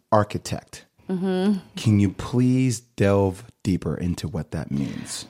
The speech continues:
Speaker 2: I mean, um, in one of the pages of the book, she says, um, you know, "I, I, I come to work and basically we're breaking ground today. And it makes me think about, um, what you will be when you grow up."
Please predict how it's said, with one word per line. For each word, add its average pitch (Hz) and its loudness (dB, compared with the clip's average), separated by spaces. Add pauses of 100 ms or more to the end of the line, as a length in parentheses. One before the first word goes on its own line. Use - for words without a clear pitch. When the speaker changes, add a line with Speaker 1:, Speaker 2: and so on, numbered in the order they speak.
Speaker 2:
I 208 4
mean, 226 6
um, 175 6
in 202 0
one 208 2
of 202 0
the 190 0
pages 190 0
of 170 4
the 160 2
book, 185 6
she 180 0
says, 160 2
um, 147 2 (420)
you 160 4
know, 156 4
"I, 156 4
I, 156 2 (220)
I 156 0
come 185 4
to 151 2 (140)
work 156 6
and 151 2
basically 147 2
we're 147 2
breaking 151 0
ground 156 2
today. 131 -4 (460)
And 151 2
it 156 4
makes 160 2
me 151 4
think 151 -2
about, 139 -2
um, 131 0 (200)
what 156 2
you 170 2
will 160 4
be 160 6
when 143 0
you 135 0
grow 139 -2
up." 143 2